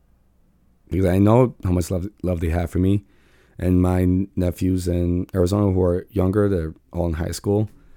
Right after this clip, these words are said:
except two, two in high school, one in middle school. Actually, no, the oldest is, now he's in college. Like,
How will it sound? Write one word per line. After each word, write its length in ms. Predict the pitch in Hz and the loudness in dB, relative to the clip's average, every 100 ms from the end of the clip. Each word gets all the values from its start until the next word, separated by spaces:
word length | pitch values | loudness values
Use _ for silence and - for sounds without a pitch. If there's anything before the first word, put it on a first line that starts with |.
| - - _ _ _ _ _ | -20 -20 _ _ _ _ _
except 340 | - - 92 - - - - | -8 -6 -6 -12 -20 -20 -20
two, 160 | - - | -10 -4
two 160 | - | 2
in 60 | 123 | 4
high 140 | 113 | 4
school, 320 | 107 - 104 95 | 2 2 2 2
one 140 | 98 | 2
in 60 | 95 | 2
middle 140 | 95 | 0
school. 180 | 92 104 | -2 -2
Actually, 200 | 104 107 | 0 2
no, 200 | 98 82 - | 2 -2 -10
the 220 | - 87 - | -8 -8 -2
oldest 340 | 104 113 101 | 2 2 0
is, 500 | 85 80 - - - - | -2 -8 -12 -16 -16 -8
now 100 | 73 | -2
he's 120 | 98 | -2
in 60 | 98 | 0
college. 400 | 117 117 85 - | 0 0 -2 -4
Like, 240 | 104 98 | -4 -4